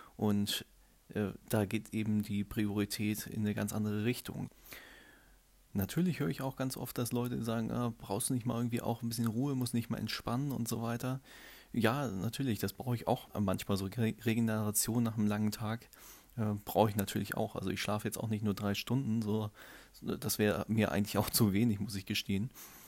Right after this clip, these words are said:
Aber ich sag mal, wenn man so se-, sechs, sieben, acht Stunden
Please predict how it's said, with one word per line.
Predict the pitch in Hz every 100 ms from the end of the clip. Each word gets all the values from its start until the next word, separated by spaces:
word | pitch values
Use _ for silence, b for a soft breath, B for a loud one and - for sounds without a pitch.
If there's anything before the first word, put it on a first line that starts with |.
| B B
Aber | - 101 101 104 101 - - 110 -
ich | -
sag | 107
mal, | 101
wenn | 101
man | 101
so | 98 98 98
se-, | 98 - 101
sechs, | 104 -
sieben, | 104 104
acht | 104 -
Stunden | - 120 113 110